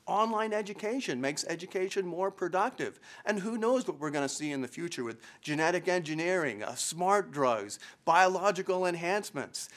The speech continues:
We're already tied to our cell phones. We're practically cyborgs already.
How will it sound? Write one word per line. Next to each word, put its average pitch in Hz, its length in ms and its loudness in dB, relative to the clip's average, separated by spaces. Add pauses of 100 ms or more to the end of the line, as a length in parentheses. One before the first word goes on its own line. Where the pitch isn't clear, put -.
(120)
We're 180 200 4
already 190 340 4
tied 208 360 2
to 147 120 -4
our 139 140 4
cell 135 240 0
phones. 127 260 -4
We're 165 80 2
practically 180 440 0
cyborgs 180 640 0
already. 165 480 2